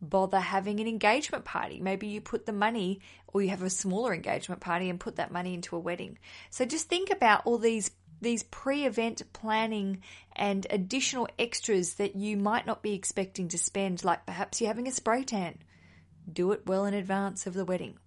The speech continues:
All I'm saying, you don't want to be too orange or weirdly brown when you've never had it before. Perhaps you want to have some extra beauty things. These all add up.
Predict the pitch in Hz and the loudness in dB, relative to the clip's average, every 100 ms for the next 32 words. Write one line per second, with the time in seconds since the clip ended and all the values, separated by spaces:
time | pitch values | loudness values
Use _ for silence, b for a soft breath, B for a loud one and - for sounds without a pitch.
0 | - 175 175 175 175 185 190 240 262 - | -6 0 0 0 -2 -2 0 -2 -6 -10
1 | 170 180 170 190 190 196 196 - 247 247 | -6 -4 -2 0 -2 -2 -4 -4 -4 0
2 | 233 247 254 269 262 - B B - 185 | 0 0 -4 -6 -8 -10 B B 0 2
3 | 175 196 214 233 233 208 202 202 202 202 | 4 2 0 0 0 2 2 2 -2 -6
4 | b b - 180 165 160 170 170 165 170 | b b -8 -4 -4 -4 -4 -4 -2 -4
5 | 175 - 175 151 B B B - 226 - | -6 -4 -2 -2 B B B 0 4 4
6 | - 240 240 240 240 247 208 226 - 220 | 4 2 4 4 4 0 4 4 2 -4
7 | 220 220 - 214 233 302 277 233 185 165 | -6 -6 -2 -2 0 0 -2 -4 -4 -4
8 | 170 B B - 294 294 - - 277 294 | -8 B B -2 2 4 2 2 4 4
9 | - - 226 - 220 175 - | 6 8 8 8 4 4 0